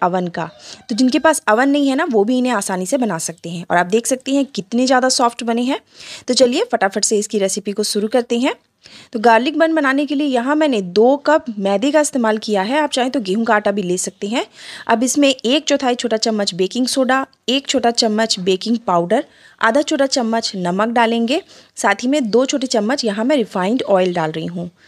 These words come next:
अब इसमें हम ऐड करेंगे गार्लिक, क्योंकि गार्लिक बन बना रहे हैं। तो यहाँ मैंने पाँच से छः गार्लिक लिए थे जिन्हें मैंने ग्रेट कर लिया है।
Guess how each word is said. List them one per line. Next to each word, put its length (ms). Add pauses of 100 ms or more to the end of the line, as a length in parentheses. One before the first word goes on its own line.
(360)
अब 200
इसमें 240
हम 260
ऐड 200
करेंगे 540 (260)
गार्लिक, 440 (280)
क्योंकि 140
गार्लिक 340
बन 160
बना 220
रहे 100
हैं। 160
तो 100
यहाँ 220
मैंने 180
पाँच 260
से 140
छः 140
गार्लिक 360
लिए 160
थे 120
जिन्हें 240
मैंने 180
ग्रेट 260
कर 120
लिया 220
है। 160